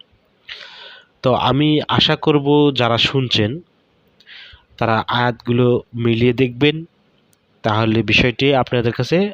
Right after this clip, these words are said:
একদম পরিষ্কার হয়ে যাবে। কারণ আমরা সেই ছোটবেলা থেকে শুধু হুজুরদের মুখে, বিভিন্ন ওয়াজ মাহফিলে,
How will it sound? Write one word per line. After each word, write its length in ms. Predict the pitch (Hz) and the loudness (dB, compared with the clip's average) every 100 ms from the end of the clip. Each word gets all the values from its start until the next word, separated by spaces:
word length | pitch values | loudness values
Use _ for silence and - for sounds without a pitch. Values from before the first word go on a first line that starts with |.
| - | -10
একদম 440 | - 127 113 202 214 | -6 -6 -2 -2 0
পরিষ্কার 440 | 147 120 - 110 - _ _ - | -2 0 -2 -4 -6 _ _ -4
হয়ে 160 | - 113 | 0 0
যাবে। 260 | 101 - - _ _ _ _ _ _ - - - - - - - - - - | -2 -6 -16 _ _ _ _ _ _ -14 -14 -16 -20 -18 -16 -14 -14 -16 -4
কারণ 280 | 135 143 147 | 0 2 2
আমরা 420 | 135 127 120 196 - _ - _ _ _ _ _ - - - | 2 2 2 -2 -8 _ -20 _ _ _ _ _ -20 -16 -4
সেই 420 | - - 170 175 | 0 2 2 2
ছোটবেলা 560 | - 151 143 131 123 120 | 0 0 2 2 0 0
থেকে 460 | - 113 117 107 - _ - | -4 -2 0 -2 -4 _ -12
শুধু 500 | - 123 110 113 104 - _ _ _ - - _ _ _ _ _ _ - - | -4 -2 0 -2 -2 -8 _ _ _ -20 -20 _ _ _ _ _ _ -14 -2
হুজুরদের 500 | 117 123 131 127 135 | 0 0 2 4 4
মুখে, 360 | 123 - 107 92 - _ - | 2 0 0 -2 -8 _ -6
বিভিন্ন 360 | 123 120 123 123 | -2 0 2 4
ওয়াজ 440 | 120 120 123 117 - - - - 104 | 6 6 4 2 -4 -14 -14 -16 -12
মাহফিলে, 720 | 104 113 113 - 120 117 | -4 0 0 -2 0 0